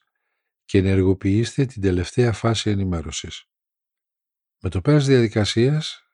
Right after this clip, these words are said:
θέλω να δημιουργηθούν στον εγκέφαλό μου και οι συνάψεις που αντιστοιχούν στα γεγονότα της τελικής φάσης του ταξιδιού της χρονοτρέβλωσης. Θέλω να έχω πλήρη ανάμνηση του συμβάντος".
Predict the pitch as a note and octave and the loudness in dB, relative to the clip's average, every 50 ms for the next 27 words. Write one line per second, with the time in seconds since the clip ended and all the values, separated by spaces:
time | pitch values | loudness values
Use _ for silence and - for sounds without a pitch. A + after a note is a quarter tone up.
0 | _ _ - - B2 A#2+ B2 A#2+ A#2+ A2+ G#2+ G#2+ F#2+ F#2+ G2+ F#2+ F2+ F2+ F2 - | _ _ -6 -2 0 2 4 4 4 4 2 2 0 0 0 0 0 -2 -4 -4
1 | - B2 A2+ G#2 - - G2+ F#2+ F2+ F2+ A2+ G#2+ - - F#2+ F#2 F#2+ F#2+ G2 G2+ | -4 -6 -6 -4 -2 -2 0 0 0 0 0 -2 0 -2 -2 0 0 0 0 -2
2 | A2+ B2+ C3 - _ _ _ _ _ _ _ _ _ - - G#2 G2 F#2+ - - | -2 -4 -6 -10 _ _ _ _ _ _ _ _ _ -2 0 2 2 2 0 -2
3 | G2 F#2+ F#2+ G2+ G#2+ G#2 - - D3+ C3 - - - G2 F#2+ F#2 F2 - - - | -2 -2 -2 -2 -2 -4 -4 -6 -6 -6 -6 -4 -2 -2 -2 -2 -4 -8 -8 -8
4 | F#2 - - A#2 - - A2 G2+ G2 G2 F#2 F#2+ F#2+ G2+ G#2+ A2 G#2+ - G2+ - | -8 -6 -6 -6 -4 -2 0 0 2 2 2 2 2 2 0 0 -2 -2 -6 -6
5 | - F#2+ - - G2 F2+ F2 F2 - C#3 B2 - - - A2 A2+ G2+ - - F#2+ | -6 -8 -8 -6 -6 -6 -6 -6 -6 -6 -6 -6 -4 -2 -2 -2 -2 -2 -4 -6
6 | - - - F#2+ - - F#2+ E2 D#2+ F#2+ G2 G#2 G#2 - - G#2+ - - - G2+ | -6 -6 -6 -6 -4 -6 -8 -8 -6 -4 -4 -4 -4 -6 -8 -8 -8 -6 -6 -8
7 | F#2+ F#2 F#2 - - F#2+ F#2 F2 D#2 D2+ C#2 - - D#2+ - - - _ _ _ | -8 -8 -10 -10 -8 -6 -6 -6 -8 -10 -12 -12 -10 -10 -10 -12 -12 _ _ _
8 | _ _ _ _ _ _ _ _ _ _ _ _ _ _ _ _ _ A#2+ A2 A2 | _ _ _ _ _ _ _ _ _ _ _ _ _ _ _ _ _ 2 2 4
9 | G#2 G2+ G#2+ G#2+ - - G2 - - G2 G2+ A2+ A#2+ A#2+ B2+ C3 - - - G2 | 4 4 2 2 0 -2 -4 -4 -4 -2 0 0 0 0 -2 -4 -6 -8 -6 -4
10 | F#2 G2+ G#2 G2+ G2+ G2+ F#2+ - - - G2+ G2 - - G2 F2 E2 D#2+ D#2 C2+ | -2 -2 -2 -2 -2 -4 -6 -8 -8 -10 -8 -6 -6 -6 -6 -6 -6 -8 -10 -12
11 | - - - - - - | -16 -18 -20 -20 -20 -20